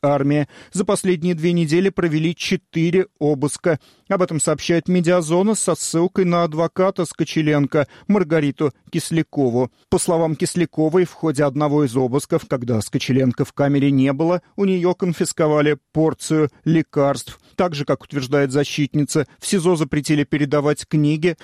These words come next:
в душевых нет горячей воды. При этом женщинам запретили носить подогретую воду в вёдрах,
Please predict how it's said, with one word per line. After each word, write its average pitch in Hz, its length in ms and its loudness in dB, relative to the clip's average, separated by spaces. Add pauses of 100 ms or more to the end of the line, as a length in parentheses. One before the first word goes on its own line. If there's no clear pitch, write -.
(120)
в 175 100 -4
душевых 160 580 -2
нет 131 360 0
горячей 135 520 -2
воды. 123 420 0 (220)
При 156 120 0
этом 127 240 -2
женщинам 127 540 0
запретили 143 480 0
носить 139 400 0
подогретую 143 580 0
воду 143 240 0
в 139 40 0
вёдрах, 147 560 0